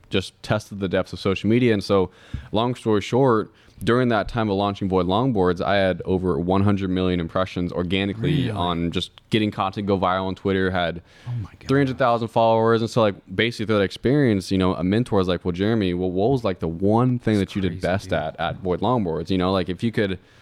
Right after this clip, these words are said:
Speaker 1: you know, like, double down, right? Like, if you could niche down, what was, like, the one thing? And for me, that was, you know, social media. And so I was able to, like,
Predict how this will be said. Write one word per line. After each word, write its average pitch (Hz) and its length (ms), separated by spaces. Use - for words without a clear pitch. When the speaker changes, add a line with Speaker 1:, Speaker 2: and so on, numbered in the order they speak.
Speaker 1:
you 95 100
know, 90 80
like, 76 220
double 120 240
down, 104 360
right? 92 180
Like, 98 160
if 98 80
you 104 80
could 101 100
niche 110 300
down, 98 240
what 95 100
was, 101 80
like, 98 140
the 92 80
one 92 200
thing? 107 320
And 85 220
for - 100
me, 95 220
that 98 140
was, 95 320
you 90 180
know, 85 100
social 107 460
media. 107 220
And 87 100
so - 120
I 87 80
was 92 120
able 95 120
to, 92 100
like, 90 160